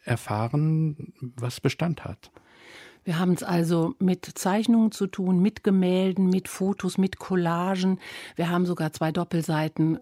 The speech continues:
Speaker 2: richtig als Comic-Panel hergestellt. Ein sehr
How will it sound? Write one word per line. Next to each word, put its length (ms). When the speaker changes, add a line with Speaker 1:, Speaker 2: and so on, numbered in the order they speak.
Speaker 2:
richtig 420
als 300
Comic-Panel 1040
hergestellt. 840
Ein 160
sehr 320